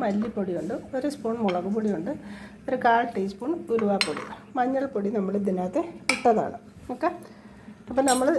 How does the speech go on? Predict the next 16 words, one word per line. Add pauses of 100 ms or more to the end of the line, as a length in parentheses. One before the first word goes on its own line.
(160)
എക്സ്ട്രാ (120)
ഇതിനകത്ത്
ചേർത്തെന്ന്
പറഞ്ഞാൽ (120)
ഞാൻ
പറഞ്ഞല്ലോ, (100)
ഒരു
ചെറിയ
കഷ്ണം (220)
ഇഞ്ചി (100)
ചതച്ച് (400)
ഇതിൻ്റെ
ഉള്ളിൽ
ഇട്ടിട്ടുണ്ട്
കേട്ടോ. (800)
അതിൻ്റെ